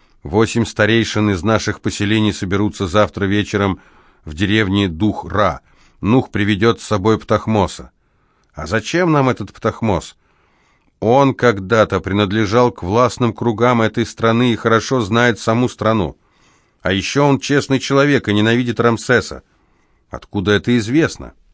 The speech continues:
"Дело в том, что его предки правили этой страной". "Почему же тогда он не царь?" "Потому что Рамсес отнял у него трон". История невероятная, но оттого нашлось много желающих в неё поверить.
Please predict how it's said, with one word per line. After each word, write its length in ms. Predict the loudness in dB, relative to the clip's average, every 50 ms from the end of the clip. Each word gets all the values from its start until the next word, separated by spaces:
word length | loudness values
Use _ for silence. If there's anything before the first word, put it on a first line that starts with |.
| _ _ _ _ _ _ _ _ _ _ _ _ _ -12
"Дело 400 | -12 -10 -8 -4 -2 0 0 0
в 80 | 0
том, 240 | 0 0 2 2 0
что 160 | -2 0 0
его 200 | 2 4 4 2
предки 480 | 2 2 2 2 2 0 -2 -2 -2 -2
правили 560 | -2 -2 -2 0 2 2 4 2 4 4 4
этой 240 | 2 2 2 0 -4
страной". 540 | -4 -2 0 2 2 2 2 0 -2 -4 -8 _ _ _ _ _ _ _ _ _ _ _ -20
"Почему 400 | -20 -14 -12 -8 -6 -4 -4 -4
же 120 | -4 -6 -4
тогда 340 | -4 -4 -4 -2 -2 -4 -4 -2
он 320 | -2 0 0 2 2 2
не 120 | 2 0 0
царь?" 360 | -2 -2 -2 -2 -2 -2 -8 _ _ _ _ _ _ _ _ _ _ _
"Потому 440 | -6 -6 -2 0 0 2 2 0 0
что 200 | 0 0 0 2
Рамсес 640 | 2 2 2 0 -2 0 2 2 2 2 -2 -12 -2
отнял 460 | 0 2 2 2 0 0 2 2 2
у 160 | 2 2 2 4
него 320 | 4 4 4 4 2 2
трон". 460 | 0 0 0 2 2 2 0 -2 -6 _ _ _ _ _ _ _ _ _ _ _ -10
История 500 | -8 -8 -8 -6 -4 -4 -2 -2 -2 -2
невероятная, 920 | -2 -4 -2 -2 -2 0 0 2 2 2 0 0 -2 -2 -2 0 0 -2 -4 _ _ _ _ _ _ _ _
но 280 | -4 -2 0 0 0 0
оттого 440 | -2 -4 -4 _ -2 0 2 2 2
нашлось 480 | 2 0 0 0 0 0 0 0 -2
много 400 | 0 2 2 4 2 2 0 -2
желающих 640 | -4 -2 0 2 2 2 2 0 -2 -4 -8 -8 -6 -4
в 40 |
неё 280 | -2 -2 0 0 -2 0
поверить. 520 | 0 -2 -2 -2 -6 -12 -16 -20 -20 -20